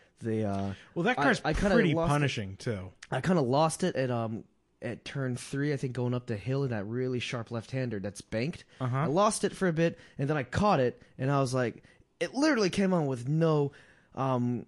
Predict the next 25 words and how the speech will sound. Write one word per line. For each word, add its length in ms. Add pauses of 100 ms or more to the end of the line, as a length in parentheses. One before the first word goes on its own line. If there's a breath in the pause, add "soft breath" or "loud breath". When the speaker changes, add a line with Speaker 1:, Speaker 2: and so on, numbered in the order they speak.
Speaker 1:
no 160
warning, 580
nothing 400
at 140
all. 200
I 100
was 120
turning 320
in, 300 (180 soft breath)
right? 320 (380 soft breath)
You 80
know, 120
perfectly 360
normal. 240
It 40
felt 160
great. 220
All 80
of 80
a 20
sudden, 460
rear 180
end 100
just 140
goes 140